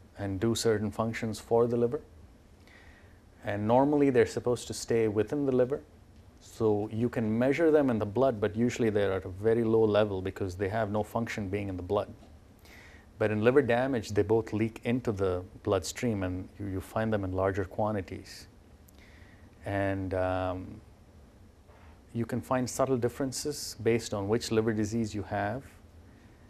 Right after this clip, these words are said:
with A S T versus A L T. Um, and that's why we measure both. It also gives us a clue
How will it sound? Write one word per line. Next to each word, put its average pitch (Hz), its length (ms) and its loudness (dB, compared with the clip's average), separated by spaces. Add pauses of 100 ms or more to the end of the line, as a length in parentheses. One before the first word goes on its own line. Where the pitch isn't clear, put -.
(560)
with 95 300 -4
A 104 120 4
S - 140 -2
T 107 180 -2
versus 92 360 -6
A 92 140 -2
L 87 100 -4
T. 120 240 -10 (1300)
Um, 92 300 -4
and 98 140 -2
that's 107 200 0
why 113 120 4
we 104 120 0
measure 98 300 -4
both. 98 540 -2 (720)
It 101 80 -2
also 110 260 4
gives 107 240 -2
us 98 120 0
a 92 60 -2
clue 120 420 2